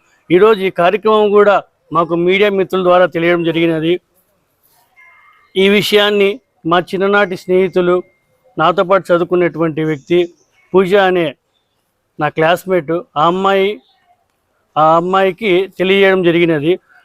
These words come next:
ఆ అమ్మాయి వాళ్ళ భర్త మా, మేము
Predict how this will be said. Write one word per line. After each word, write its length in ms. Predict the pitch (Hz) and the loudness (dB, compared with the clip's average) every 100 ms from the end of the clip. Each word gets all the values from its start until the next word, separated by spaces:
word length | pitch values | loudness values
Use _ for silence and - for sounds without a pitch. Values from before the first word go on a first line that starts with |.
| - | -4
ఆ 80 | 151 | -2
అమ్మాయి 520 | 190 208 208 208 208 _ - | 0 0 0 0 -2 _ -4
వాళ్ళ 200 | 156 180 | 0 0
భర్త 420 | 165 170 - 196 | 0 -2 0 -2
మా, 280 | 185 165 170 | 0 -2 -2
మేము 340 | 175 165 185 | -2 -2 -2